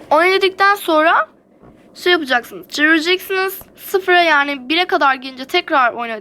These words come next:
tekrar yani kazançları al diyeceksiniz. Sonra tekrar oynayacaksınız. Sıfırken kazançları sakın almayın.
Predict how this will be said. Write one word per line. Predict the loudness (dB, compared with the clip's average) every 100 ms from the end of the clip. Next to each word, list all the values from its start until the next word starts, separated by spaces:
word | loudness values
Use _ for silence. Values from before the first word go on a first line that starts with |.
| -10
tekrar | -4 -4 0 0 0 -4 -12
yani | -10 -8
kazançları | -4 -2 -2 0 0
al | 0
diyeceksiniz. | -2 -12 -18 -14 -12 -12 -14 -20 -20 -20 -20 -20 -16
Sonra | 0 2 4 4 2 -2 _ _ _ _ _ _ _
tekrar | -4 -2 0 0 0
oynayacaksınız. | -2 -6 -6 -6 -8 -10 -8 -8 -12 -20 -20 -20
Sıfırken | -16 -4 -2 0 0 2 0 0 -8
kazançları | -4 0 0 0 -2 -2
sakın | -6 -8 -2
almayın. | 0 0 -4 -12 -12